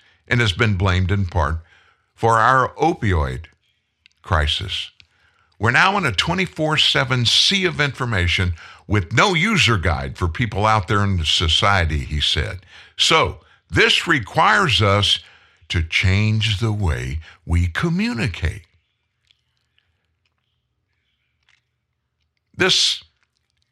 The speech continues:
misinformation crackdown, it's already underway at the F D A. They're making online posts, YouTube videos, Twitter threads,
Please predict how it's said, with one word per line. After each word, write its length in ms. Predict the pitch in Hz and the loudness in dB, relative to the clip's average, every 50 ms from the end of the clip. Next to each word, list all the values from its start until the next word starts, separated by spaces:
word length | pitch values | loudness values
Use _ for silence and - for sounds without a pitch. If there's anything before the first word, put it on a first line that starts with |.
| _ - | _ -4
misinformation 1000 | - 190 - - - - 165 147 - - 131 120 113 113 107 - - 104 92 85 | 0 2 2 2 2 0 0 -2 -2 -2 -2 0 2 2 2 2 0 0 0 -2
crackdown, 680 | 82 - - 120 110 95 - - - - 101 98 90 82 - - - | -2 0 2 2 2 2 0 -4 -8 -8 -8 -8 -10 -10 -12 -12 -10
it's 180 | - 170 - - | -6 -2 0 0
already 300 | - 196 185 165 139 120 | 0 0 0 0 0 0
underway 420 | 117 110 107 101 98 113 117 104 | 0 2 0 0 0 0 0 0
at 120 | 90 82 | -2 -4
the 160 | 76 76 73 65 | -4 -6 -6 -6
F 140 | 62 - | -6 -8
D 180 | - 82 71 - | -6 -6 -6 -6
A. 160 | - 92 85 - _ _ _ _ _ _ _ _ _ _ _ _ _ - | -6 -10 -12 -14 _ _ _ _ _ _ _ _ _ _ _ _ _ -2
They're 140 | 123 120 120 | -2 0 2
making 340 | 123 131 123 - 131 123 120 | 2 0 0 0 0 2 2
online 460 | 110 107 117 117 117 120 120 120 110 | 2 2 2 2 4 4 2 2 0
posts, 480 | - - 127 120 104 87 80 - - | -2 0 0 0 2 0 -2 -4 -2
YouTube 420 | - 107 117 113 - - 123 117 98 | -2 -2 -2 -2 0 -2 -2 -2 0
videos, 540 | 127 131 117 117 98 85 71 55 - - - | -2 0 0 0 0 0 0 -2 -6 -6 -6
Twitter 320 | - - 147 131 131 107 | -2 -2 0 2 2 0
threads, 500 | 85 - 90 82 65 57 57 - - | 0 -2 -2 -2 -2 -4 -6 -6 -8